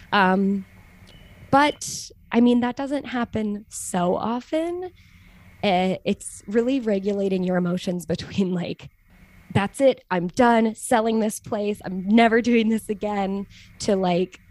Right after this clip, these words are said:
you know, every other day where it's totally fine and nothing bad is happening, and realizing, like, "Okay, this makes it worth it." So,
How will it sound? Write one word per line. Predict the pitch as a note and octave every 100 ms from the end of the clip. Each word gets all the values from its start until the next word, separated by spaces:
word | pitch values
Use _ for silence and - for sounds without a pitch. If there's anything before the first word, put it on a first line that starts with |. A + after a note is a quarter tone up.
| -
you | G3+
know, | E3+ E3
every | G3 F3 G3 -
other | A3 A3+ A3+
day | F#3 F#3
where | F3+
it's | F3 -
totally | - G3 F3+ F3+
fine | F#3 F3+ F3
and | F3 F3
nothing | F3+ F3 F3+
bad | F3 F3 F3
is | F3
happening, | F#3 E3+ - F3 F3+ E3+
and | E3+ F3+ - - - -
realizing, | F3+ F3 F3+ F#3+ F#3
like, | F3+ -
"Okay, | G3 - F3+ F3 F3+ - - - - - - - -
this | - -
makes | F#3+ -
it | F#3
worth | F3 E3+ -
it." | F3+ E3+ - -
So, | - F3 F3+ F3+